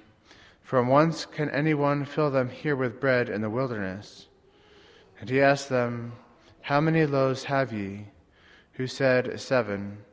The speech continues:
And he commanded the crowd to sit down on the ground. And taking the seven loaves, giving thanks,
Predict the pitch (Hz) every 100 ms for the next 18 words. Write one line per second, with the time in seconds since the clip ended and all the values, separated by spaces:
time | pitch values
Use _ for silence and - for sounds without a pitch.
0 | _ _ _ _ _ - - 101 127 123
1 | 139 143 151 160 151 - 160 156 147 -
2 | 151 143 143 139 120 117 123 113 104 101
3 | 104 - _ _ _ _ _ - - _
4 | _ 104 110 147 147 170 156 143 160 156
5 | 160 131 123 123 123 - 127 127 120 139
6 | 120 117 117 -